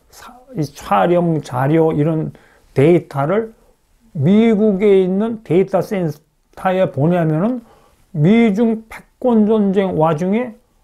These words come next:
차이나의 굉장히 민감한 안보와 관련된 군사정보 이런 내용들이 하여튼 유나이티드 스테이트 손에 가는 거 아닙니까? 그러니까 이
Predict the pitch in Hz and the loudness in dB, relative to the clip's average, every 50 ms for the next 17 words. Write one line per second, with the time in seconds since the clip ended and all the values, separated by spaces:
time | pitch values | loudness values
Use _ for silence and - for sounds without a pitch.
0 | _ _ _ _ _ - - - - 247 254 254 240 220 220 214 226 262 254 254 | _ _ _ _ _ -18 -8 -4 -2 0 2 2 2 2 2 2 0 -2 -4 -6
1 | - - 196 233 262 254 269 262 254 254 262 254 254 180 208 208 175 127 139 190 | -6 -4 -2 -2 -2 -2 -2 -2 -4 -4 -6 -6 -8 -12 -14 -10 -4 0 2 4
2 | 247 277 277 262 220 226 185 151 139 127 151 196 208 - _ _ _ _ _ - | 4 4 4 4 2 2 2 0 0 -2 -4 -6 -8 -12 _ _ _ _ _ 0
3 | 147 185 208 208 196 202 202 196 202 202 190 196 - - - 143 156 180 185 185 | 2 2 4 4 4 4 4 4 4 2 2 0 -4 -8 -6 -2 0 0 0 0
4 | 185 180 175 175 170 202 214 196 - - - 180 190 180 170 175 185 175 151 165 | -2 -2 -4 -4 -4 -4 -4 -6 -6 -6 -4 -2 0 0 0 0 -2 -2 -2 -2
5 | 160 156 160 160 156 175 180 - - _ _ _ - 156 151 175 165 165 160 196 | -2 -2 -2 -2 -2 -4 -4 -6 -12 _ _ _ -2 0 2 2 2 0 -4 -6
6 | 190 139 147 160 160 160 156 156 151 139 147 147 165 180 180 - - _ _ _ | -4 0 0 2 2 2 0 0 0 -2 -2 -2 -2 -4 -8 -10 -16 _ _ _
7 | _ _ _ _ _ _ - - 165 165 180 143 131 127 - _ _ _ _ _ | _ _ _ _ _ _ -6 -4 -2 0 -2 -2 -2 -6 -10 _ _ _ _ _
8 | _ _ _ _ - 165 180 190 180 170 - 175 147 - - - 175 151 - - | _ _ _ _ 0 2 4 4 2 2 0 -4 -8 -8 -6 -4 -4 -4 -4 -4
9 | 143 - - 160 139 135 - - 110 113 117 117 120 - - _ _ _ _ - | -8 -10 -10 -8 -10 -10 -10 -8 -8 -6 -6 -6 -8 -10 -14 _ _ _ _ -6
10 | 120 110 104 95 - 110 87 - _ _ _ _ _ _ - - - 226 220 220 | -4 -4 -4 -4 -8 -12 -14 -16 _ _ _ _ _ _ -10 -4 -2 -2 0 2
11 | 240 208 202 185 175 165 151 | 2 2 2 2 2 2 0